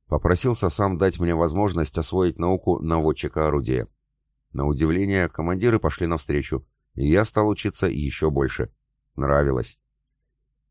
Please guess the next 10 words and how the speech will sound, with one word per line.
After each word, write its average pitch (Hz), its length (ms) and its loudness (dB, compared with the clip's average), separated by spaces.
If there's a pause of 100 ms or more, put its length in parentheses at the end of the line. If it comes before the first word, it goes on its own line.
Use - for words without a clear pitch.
Почему 113 400 0
всё 107 200 2
же 98 160 2
радовало 95 480 4
то 95 160 2
обстоятельство, 92 760 0
что 95 180 -2
учёба 104 360 0
будет 71 300 -2
недолгой? 65 480 -2